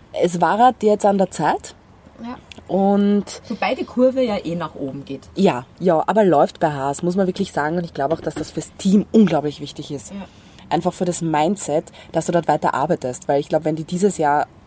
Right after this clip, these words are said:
Speaker 1: keinen Punkt gemacht hätten.
Speaker 2: Aber diese Silly Season, die ist so silly, dass da eigentlich alles passieren kann. Mich würd's auch, ich wär schon geschockt, aber mich würd's nicht wundern, wenn zum Beispiel dann heißt, nein, wir haben mit Mick Schumacher den Vertrag nicht verlängert.
Speaker 1: Wer könnte zu Haas kommen?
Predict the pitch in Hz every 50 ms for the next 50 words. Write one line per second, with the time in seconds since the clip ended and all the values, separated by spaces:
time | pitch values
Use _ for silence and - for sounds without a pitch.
0 | - - - 165 160 - 180 202 196 - - - 143 143 143 - - 151 135 -
1 | - 160 170 180 - - - - - - - - - - - 180 233 220 - 247
2 | 214 233 - - - 226 254 262 311 262 - - 233 240 302 330 - 277 240 254
3 | - - 247 - - - 254 285 - - - - 262 294 285 254 277 269 - 226
4 | - - 254 240 - - 208 226 233 240 - - 175 214 254 - - 233 196 -
5 | - 247 277 294 269 - 208 180 170 - - 294 - - 415 - - - - -
6 | - - - - - - - - - - - - - - - - - 170 170 165
7 | - 151 156 180 262 - - 294 - - - - 196 190 190 185 196 196 165 -
8 | 202 214 - 220 - - - 170 185 262 370 349 240 240 254 196 - - 180 226
9 | 269 262 240 208 196 196 - - 233 214 208 208 196 202 - - - 196 240 269
10 | 233 208 202 226 220 - 214 208 208 196 - - 214 220 226 214 196 196 - 202
11 | - - 254 269 233 185 - - 170 156 139 143 151 147 - - - - - -
12 | - - - - - 165 147 160 185 233 - - 214 208 220 - - 226 - -
13 | 226 277 - - - - 151 139 139 135 135 139